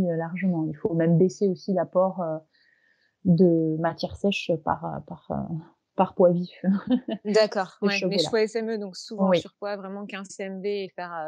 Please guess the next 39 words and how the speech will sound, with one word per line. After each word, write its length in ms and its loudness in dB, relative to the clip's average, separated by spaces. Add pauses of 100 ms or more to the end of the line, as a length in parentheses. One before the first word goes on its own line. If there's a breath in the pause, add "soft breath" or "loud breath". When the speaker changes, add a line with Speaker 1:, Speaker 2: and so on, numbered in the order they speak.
Speaker 2:
heu, 80 -12
bien 260 -12
Speaker 1:
Oui. 140 2
Speaker 2:
attention 300 -6
à, 260 -6 (520 soft breath)
Speaker 1:
Ouais. 260 2 (240)
Speaker 2:
à, 40 -8
bah, 180 2 (220)
contrôler 380 2
énormément 360 -2
l'ingestion 440 -8
d'herbe 280 -4
et 80 -2
éventuellement 400 -12
diminuer 360 -12
l'ingestion 460 -14
de 80 -6
matière 360 -10
sèche. 340 -2 (420)
Speaker 1:
Oui. 220 8
Speaker 2:
Et, 140 0
heu, 420 -6
et 100 -2
les 100 4
chevaux 320 2 (100)
qui 140 -14
sont 160 -10
atteints 260 -8
de 40 -6
Cushing, 480 -2
en 80 -4
général, 340 -8
ils 180 -4
ont, 300 -14
enfin, 200 -12
je 160 -12
dis 160 -14
peut-être, 340 -8
heu, 260 -10